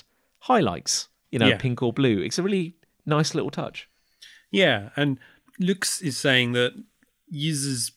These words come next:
Speaker 2: <laughs> his master can't control him or command him, but Lux's master has given him power over the earth. Everything is his to bend and shape like clay.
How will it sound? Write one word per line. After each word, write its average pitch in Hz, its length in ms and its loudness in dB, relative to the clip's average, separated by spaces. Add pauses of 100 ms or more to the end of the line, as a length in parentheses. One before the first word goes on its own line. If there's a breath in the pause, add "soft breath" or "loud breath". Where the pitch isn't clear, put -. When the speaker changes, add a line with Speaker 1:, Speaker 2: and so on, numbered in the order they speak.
(320)
Speaker 2:
<laughs> - 440 -10 (640 loud breath)
his 143 180 4
master 123 300 0
can't 123 240 -4
control 165 420 0
him 156 200 2
or 123 60 0
command 131 440 -2
him, 131 260 0
but 117 220 -4 (420 loud breath)
Lux's 127 500 -6
master 113 360 -2
has 107 120 -6
given 107 240 -4
him 117 220 -2
power 107 320 -2
over 107 160 -2
the 104 200 -4
earth. 113 260 2
Everything 113 500 -6
is 107 160 -6
his 110 220 -4
to - 100 -16
bend 117 280 2
and 104 140 -4
shape 135 240 0
like 123 220 0
clay. 110 420 0